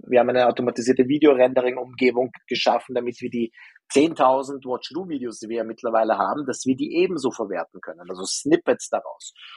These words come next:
Da war die Herausforderung natürlich, ähm, die wurden in sechzehn zu neun, ähm, produziert und nicht in neun zu sechzehn. Das heißt, wir müssen Bildausschnitte heranziehen, wir müssen schauen, dass die, die Menschen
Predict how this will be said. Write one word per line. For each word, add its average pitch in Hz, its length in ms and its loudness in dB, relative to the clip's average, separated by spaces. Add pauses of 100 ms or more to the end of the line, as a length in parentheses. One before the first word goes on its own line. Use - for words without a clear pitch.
(120)
Da 107 80 -4
war 120 100 2
die 127 100 2
Herausforderung 127 540 0
natürlich, 131 440 -6
ähm, 127 480 -4 (140)
die 123 100 -6
wurden 127 180 -2
in 123 100 -4
sechzehn 113 360 -2
zu - 120 -14
neun, 120 400 -2
ähm, 147 680 -2 (320)
produziert 156 480 4
und 127 240 -4
nicht 123 180 -8 (120)
in 123 100 -12
neun 104 240 -4
zu 101 120 -12
sechzehn. 101 360 -6
Das 127 120 2
heißt, 123 160 0 (340)
wir 123 100 -4
müssen 123 240 -2
Bildausschnitte 117 640 4
heranziehen, 120 800 2
wir 120 80 0
müssen 120 260 -6
schauen, 113 260 4
dass - 200 -2
die, 117 180 -4
die 117 80 -6
Menschen 117 540 0